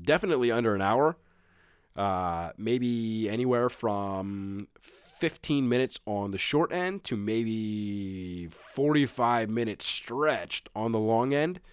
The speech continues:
Maybe the sweet spot will end up being around, you know, thirty minutes or so, uh, twenty, thirty minutes. So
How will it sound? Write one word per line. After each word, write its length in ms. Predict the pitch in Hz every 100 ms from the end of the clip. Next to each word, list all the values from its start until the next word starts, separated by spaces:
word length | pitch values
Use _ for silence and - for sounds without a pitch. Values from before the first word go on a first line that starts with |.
| - - -
Maybe 200 | 113 123
the 80 | 104
sweet 320 | - 123 135
spot 320 | - 117 104
will 100 | 92
end 140 | 104 101
up 160 | 87
being 240 | 107 104 104
around, 420 | 101 98 98 101
you 80 | 95
know, 120 | 85
thirty 420 | - 123 110 104
minutes 340 | 98 113 -
or 60 | 160
so, 380 | - 160 165 208 _ _ _ _
uh, 140 | 151 156
twenty, 240 | - 110
thirty 300 | 101 117 101
minutes. 440 | 90 98 147 - - _ _ _ _ _
So 300 | - 175 156